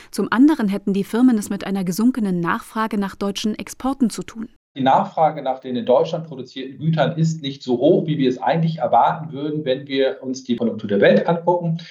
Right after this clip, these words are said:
Speaker 2: Trotz der diversen Krisen finden wir, dass die Weltwirtschaft unbeeindruckt davon eigentlich ganz gut wächst.
Speaker 1: Allerdings vor allem im Dienstleistungsbereich. Dadurch sind die berühmten deutschen Exporte zurückgegangen. Und nicht zuletzt halten sich auch die Verbraucher noch zurück,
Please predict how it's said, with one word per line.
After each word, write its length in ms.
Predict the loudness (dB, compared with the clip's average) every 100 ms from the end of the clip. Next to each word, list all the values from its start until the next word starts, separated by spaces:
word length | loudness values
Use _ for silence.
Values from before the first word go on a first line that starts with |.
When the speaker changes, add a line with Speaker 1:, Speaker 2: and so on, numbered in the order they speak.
| -20 -20
Speaker 2:
Trotz 460 | -6 -2 -2 -4 -6
der 400 | -2 0 -2 -6
diversen 480 | -2 2 2 0 -8
Krisen 400 | -8 -6 -6 -2
finden 380 | 2 2 2 -2
wir, 480 | 2 2 2 -2 -2
dass 280 | -2 -2 -4
die 400 | -6 -6 -8 0
Weltwirtschaft 800 | 2 4 2 2 0 -2 -6 0
unbeeindruckt 680 | 4 4 4 0 -2 -4 -2
davon 280 | -2 -2 -8
eigentlich 300 | -8 -10 -4
ganz 320 | -4 -4 -8
gut 240 | -8 0
wächst. 420 | 2 2 -4 -16 _ _ -6
Speaker 1:
Allerdings 460 | -2 0 0 0
vor 220 | -2 -2
allem 200 | 0 -2
im 160 | 0 0
Dienstleistungsbereich. 1300 | 6 6 6 0 -6 -8 -12 -12 -16 -16 -18 -20 -20 -20 _ _
Dadurch 400 | -6 -2 -2 0
sind 160 | -2
die 60 | -2
berühmten 580 | -2 2 2 2 -2 -2
deutschen 440 | -4 -6 -4 -4
Exporte 520 | -6 -10 -6 -4 -4
zurückgegangen. 600 | -8 -6 -4 -6 -8 -12 -16 _ _ _ -20 -16 -2
Und 120 | 0
nicht 180 | 0 0
zuletzt 460 | -4 -4 -8 -8
halten 260 | -6 -2 -2
sich 220 | -2 -4
auch 120 | -6
die 140 | -4 -6
Verbraucher 460 | -4 -2 -2 -2
noch 180 | -4 -6
zurück, 380 | -12 -14 -16